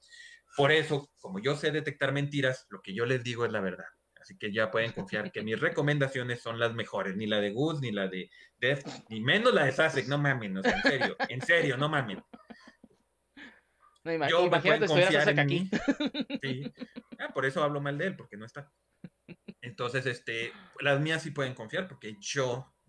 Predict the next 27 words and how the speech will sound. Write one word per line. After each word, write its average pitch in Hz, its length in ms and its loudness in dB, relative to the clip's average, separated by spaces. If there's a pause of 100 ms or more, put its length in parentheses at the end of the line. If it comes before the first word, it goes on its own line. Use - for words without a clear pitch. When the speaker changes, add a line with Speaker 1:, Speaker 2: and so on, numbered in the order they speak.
(140)
Speaker 1:
sé - 180 -10
detectar 101 440 -12
mentiras. 101 520 -12 (280)
Entonces, - 380 -18
yo 110 240 -16
sé 95 260 -14
que - 160 -20 (240)
yo 113 280 -6
no 120 120 -4
les 110 140 -6
miento. 104 360 -8 (520)
Yo 123 220 0
soy 113 260 -4
honesto. 104 360 -6 (1080)
Pero 123 180 2
bueno, 131 240 4
entonces 135 300 0
sí 151 100 -4
se 170 100 -4
les 156 100 0
Speaker 2:
Walca 147 240 4
Speaker 1:
recomiendo 156 240 2
eso. 147 200 2 (280)
Speaker 2:
veinte 247 300 -2
veintidós. 254 420 -6
Speaker 1:
Exacto. - 440 -6 (1400)
Entonces, 151 640 0